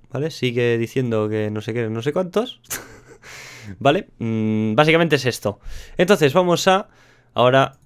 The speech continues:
con otro archivo, en este caso vamos a buscar... Eh, si lo, lo he cerrado, ¿verdad? Qué tonto soy, tío. Vale. Aquí nos dice que hay otro archivo, en este caso es el graphics, eh, Y T D. Vamos a buscarlo, creo que es este, sí.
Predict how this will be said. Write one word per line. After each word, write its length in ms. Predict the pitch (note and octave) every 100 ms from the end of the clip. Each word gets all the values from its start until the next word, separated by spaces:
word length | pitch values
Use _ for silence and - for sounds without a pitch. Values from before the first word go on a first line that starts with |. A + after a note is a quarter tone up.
| _
con 180 | - D3+
otro 500 | F3 D3+ D3 C3+ C3
archivo, 380 | B2+ B2+ G3+ G3+
en 80 | -
este 180 | C3+
caso 220 | C3 C#3 A2
vamos 240 | A#2 B2
a 40 |
buscar... 580 | B2 B2 - E3 A2+ G2+ -
Eh, 300 | A2+ G#2+ G#2 G2+
si 120 | -
lo, 260 | G#2 G2 - -
lo 120 | B2+
he 40 |
cerrado, 360 | C3 G#2 G#2 G2
¿verdad? 280 | G2 C3+ - _
Qué 60 | -
tonto 320 | - G#2+ -
soy, 240 | G#2 G2+ F#2+
tío. 200 | G#2 G#2 _ _ _ _ _ - - _ _
Vale. 280 | D#3+ - - _ _ _ _ _ _ - _ _
Aquí 240 | C3+ C3+ G3+
nos 160 | F3
dice 260 | G3+ - A3
que 140 | C#3+
hay 140 | D3 C#3
otro 180 | C3
archivo, 300 | B2+ - G3
en 60 | E3
este 180 | C3+ C#3
caso 200 | C#3+ B2+
es 120 | A2+
el 160 | G#2 G#2
graphics, 680 | D#3 - G2+ - - - -
eh, 320 | A2+ A2 G#2+
Y 140 | - A2+ A#2+ E3 C#3+ C3+
T 180 | D3+ B2+
D. 300 | C3 D#3+ F#3+ -
Vamos 260 | A#2 A#2+ A#2
a 40 |
buscarlo, 460 | G#2+ - F3+ D#3 F3
creo 160 | C#3+
que 60 | B2+
es 60 | D#3
este, 220 | - E3+
sí. 300 | - D#3+